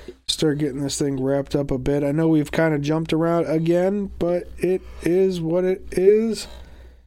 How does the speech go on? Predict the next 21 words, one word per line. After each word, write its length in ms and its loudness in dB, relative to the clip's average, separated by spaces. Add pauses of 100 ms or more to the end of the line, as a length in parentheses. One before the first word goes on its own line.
(280)
Uh, 360 2
I 1200 -6
think 140 6
at 120 -2
this 140 -2
point 320 0
we 100 2
ought 160 2
to 60 0
just 280 -4
give 220 0
up 240 -2
on 360 -2
having 320 -2
any 180 -4
kind 220 -4
of 80 -8
theme 420 -4
to 160 -6
an 80 -4
episode 600 -6